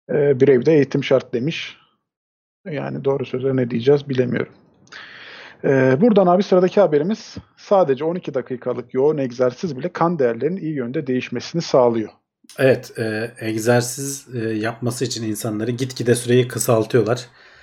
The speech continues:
Speaker 2: E, yarın bir gün iki dakikaya kadar indirecekler herhalde bunu. E, ama sonuçta bilimsel araştırma, yoğun egzersiz diyor ama öyle basit bir yürüyün falan değil. Bayağı böyle kalbinizi çarptıracaksınız. On iki dakika bile yapsan, e,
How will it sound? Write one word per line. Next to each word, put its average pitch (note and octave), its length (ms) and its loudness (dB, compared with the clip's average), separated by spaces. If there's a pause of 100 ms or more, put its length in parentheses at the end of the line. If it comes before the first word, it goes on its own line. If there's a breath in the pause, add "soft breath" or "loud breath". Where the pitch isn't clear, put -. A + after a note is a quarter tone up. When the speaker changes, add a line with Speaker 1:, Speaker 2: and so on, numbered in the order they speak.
(320 soft breath)
Speaker 2:
E, A2+ 60 -8 (480)
yarın A#2+ 440 6
bir A#2 80 -4
gün C3+ 160 -4
iki - 240 -4
dakikaya A#2+ 400 4
kadar C#3+ 200 6
indirecekler B2 640 0
herhalde G2 380 -10
bunu. C#3+ 300 -6 (420 loud breath)
E, A2+ 160 -2
ama C#3 280 0
sonuçta E3 380 -2
bilimsel D3+ 360 2
araştırma, C#3 680 -4
yoğun D3+ 280 6
egzersiz G#2 600 -4
diyor G#2 160 -10
ama A2 100 -10
öyle A2+ 200 -8
basit - 340 -10
bir A#2+ 60 -10
yürüyün A#2+ 320 -2
falan B2 360 -4
değil. F#3 220 -12
Bayağı B2 280 2
böyle C3+ 180 -4
kalbinizi B2 500 -6
çarptıracaksınız. B2 920 -6 (460 loud breath)
On D3 100 4
iki F3 180 -2
dakika D#3+ 360 -2
bile D3 140 -2
yapsan, B2 640 -2 (480)
e, A#2 80 -8